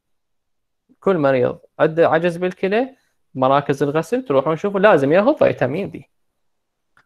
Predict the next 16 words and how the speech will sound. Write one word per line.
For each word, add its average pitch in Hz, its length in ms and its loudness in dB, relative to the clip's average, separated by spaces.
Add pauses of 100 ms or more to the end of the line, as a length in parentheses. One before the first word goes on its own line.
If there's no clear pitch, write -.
(100)
وبعد 208 340 2
شنو؟ 208 280 -4 (840)
زيادة 156 420 2
الفوسفات، - 600 -6 (220)
خاصة 160 440 -2
مثل 143 200 -4
ما 123 120 -8
قلنا 127 260 -4
رينال 156 280 -4
فيلر، - 420 -14 (1080)
لأنه 139 380 0
الفوسفات 190 640 0
شو - 120 -8
تسوي؟ 143 500 0
بالرينال 196 500 0
فيلر 147 460 0